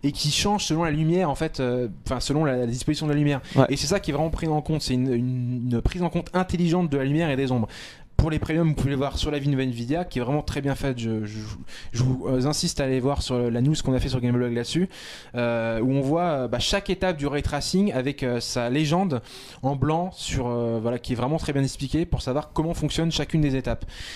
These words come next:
Speaker 1: Et c'est vraiment, alors pour moi, c'est, je, à l'inverse de Thomas, j'ai trouvé ça assez bluffant, surtout dans les démos techniques, euh, les démos techniques pures, dans, euh, par exemple dans Metro, euh, Exodus, puisqu'on sait
Speaker 2: Oui.
Speaker 1: maintenant que certains jeux vont utiliser cette technique.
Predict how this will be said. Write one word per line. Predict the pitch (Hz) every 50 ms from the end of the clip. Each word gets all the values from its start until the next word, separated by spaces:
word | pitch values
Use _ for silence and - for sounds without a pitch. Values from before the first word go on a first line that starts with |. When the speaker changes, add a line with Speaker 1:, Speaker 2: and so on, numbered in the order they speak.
| - - - - 156
Speaker 1:
Et | 170 180
c'est | - - 170 151
vraiment, | 143 139 143 151 180 196 208 175
alors | 131 120 113
pour | - - - 127 143
moi, | 156 170 165
c'est, | 160 - - 127 117 120 120 117
je, | 113 117 113 - - - - - - 110 -
à | 139 139
l'inverse | 139 143 160 165 139
de | 139
Thomas, | 131 - 143 160 160
j'ai | 156 147
trouvé | - - 123
ça | - 135 -
assez | 135 131 - 165
bluffant, | 147 139 143 147 - - 175 190 214 - - - - - - - -
surtout | - - - - - 190 - - 214 226 240 185
dans | 180 160
les | 156 151
démos | 143 156 160 170 185 202 196 -
techniques, | - 180 175 - - 180 190 190 180 -
euh, | 143 135 131 127 127 123 123 123 123 123 123 123 120 - - - - -
les | 123 135
démos | 131 147 160 175 175 170
techniques | 180 175 - 175 170 - -
pures, | - 185 208 208 175
dans, | 143 139 151 160 160 147
euh, | 131 127 123 120
par | - 123
exemple | 139 156 156 131
dans | 127 120 117
Metro, | 120 127 143 - - - 160 165 156 143
euh, | 131 131 -
Exodus, | 147 131 135 160 139 135 135 - - -
puisqu'on | 127 - - 135 131
sait | - - 156
Speaker 2:
Oui. | 147 139
Speaker 1:
maintenant | 127 - 160 175 185 175
que | - 165 165
certains | 160 - 151 - - 143 139 139
jeux | 127 143 170 185 170
vont | 131 127 147 160 -
utiliser | 143 135 - - 127 127 131 147 151
cette | - - 131 -
technique. | - 123 - - 180 202 - - -